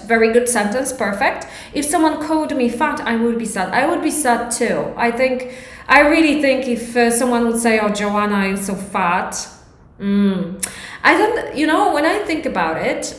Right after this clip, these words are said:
I would say that, uh, it's this person's problem. Probably not my problem, because, y-, you know, um, if someone is so mean,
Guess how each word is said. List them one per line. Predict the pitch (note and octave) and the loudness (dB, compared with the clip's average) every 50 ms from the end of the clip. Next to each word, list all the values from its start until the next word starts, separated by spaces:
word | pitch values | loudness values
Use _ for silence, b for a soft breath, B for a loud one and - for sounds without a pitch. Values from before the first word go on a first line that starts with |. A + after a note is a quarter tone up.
| - | -6
I | - G#3+ A#3+ C#4 | -2 -2 -2 0
would | D4+ E4 E4+ D#4+ | 0 -2 -2 -2
say | - - - C4+ C4+ C4+ C4 C4+ | -2 -2 0 0 2 2 2 2
that, | C4 B3+ B3 A#3+ | 2 -2 -2 -2
uh, | B3 B3 - F3+ A3+ A#3+ A#3+ A#3 - | -2 -2 0 0 2 2 0 0 0
it's | C4 B3 - | -2 -2 -2
this | - C#4+ C#4+ | -2 -2 -2
person's | - - E4 E4 F#4+ F4+ - D4+ C4 A3+ - - - - - - - - - - - - | 0 2 2 2 2 2 0 0 0 -2 -2 -2 -6 -10 -14 -18 -20 -20 -20 -20 -20 -10
problem. | - - F#3+ F3 - - C#3+ - - E3+ F3+ - - - - - - - | -4 -2 -2 -2 -2 -4 -8 -8 -10 -12 -14 -16 -18 -20 -20 -20 -20 -10
Probably | - D#4+ E4+ F4+ F4+ - F4+ E4 D4+ | -4 0 2 2 2 2 2 0 0
not | D4 D4 C#4+ D4 C#4+ | -2 -2 -6 -4 -4
my | C#4 C4+ B3 A#3+ | -2 -2 0 0
problem, | A3+ A3+ G3 F3+ D#3+ C#3+ C#3+ G#2 - F3 | -2 -2 -4 -6 -6 -6 -8 -8 -8 -4
because, | F3+ A#3 A3+ A#3+ B3 B3 B3 B3 B3 | -4 -2 2 4 6 6 6 4 2
y-, | - - - A3+ B3 A#3 A3 - - | 0 -2 -2 0 0 0 0 -2 -2
you | B3+ C4 | 0 0
know, | A#3+ A3 G#3+ G#3+ G#3+ G#3+ - | 2 2 2 0 0 -2 -4
um, | - - A3+ A3 A3 A3 A3+ A3+ A3+ A3+ | -4 -2 0 0 0 0 0 -2 -2 -4
if | A3+ A#3 | -4 -6
someone | - - C#4+ C#4+ C#4+ C#4 | -4 -2 -2 -2 0 0
is | C#4 C4+ C#4 C#4 | -2 -2 -2 -2
so | - C4 B3 | -2 0 2
mean, | A#3+ A#3+ B3 B3 B3 A3 G3 G3 G#3 A#3 B3+ B3 - - - | 2 2 2 2 2 2 2 2 0 0 -2 -2 -6 -10 -12